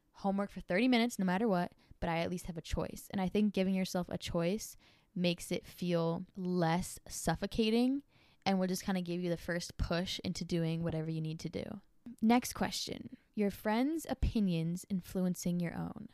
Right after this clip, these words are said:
That is a good question, and I, I don't hear that question often, but it's one that I do think about, like, subconsciously, because I notice myself kind of, like, formulating my opinion around my friends,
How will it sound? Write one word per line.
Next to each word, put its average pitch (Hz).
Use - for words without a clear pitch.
That 180
is 269
a 254
good 202
question, 170
and 175
I, 160
I 180
don't 202
hear 269
that 247
question 180
often, -
but 202
it's 196
one 190
that 254
I 214
do 180
think 170
about, 180
like, -
subconsciously, 208
because 202
I 190
notice 180
myself 180
kind 170
of, 175
like, 165
formulating 190
my 196
opinion 185
around 180
my 170
friends, 196